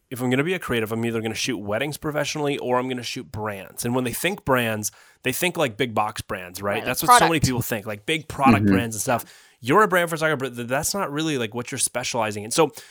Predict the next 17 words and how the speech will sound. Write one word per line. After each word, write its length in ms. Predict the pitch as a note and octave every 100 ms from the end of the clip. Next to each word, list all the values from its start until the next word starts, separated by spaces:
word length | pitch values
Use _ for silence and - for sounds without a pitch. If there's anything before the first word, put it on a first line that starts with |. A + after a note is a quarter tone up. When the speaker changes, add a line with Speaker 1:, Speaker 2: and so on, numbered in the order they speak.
| -
Speaker 1:
talk 200 | - F#3+
to 60 | -
me 40 | C4+
about 200 | A#3+ E3+
your 120 | D3
average 420 | B2+ B2+ C3 B2 -
client. 440 | - A#2+ G2+ F2+
Like, 180 | A#2 A2+
when 140 | C3+ C3+
you, 120 | D3 -
when 120 | C#3+
you 60 | C#3+
talk 240 | E3+ F#3
about 120 | A3
the 60 | F3
personal 320 | C#3+ B2+ C3+
trainers 420 | - A#2+ A#2 A2+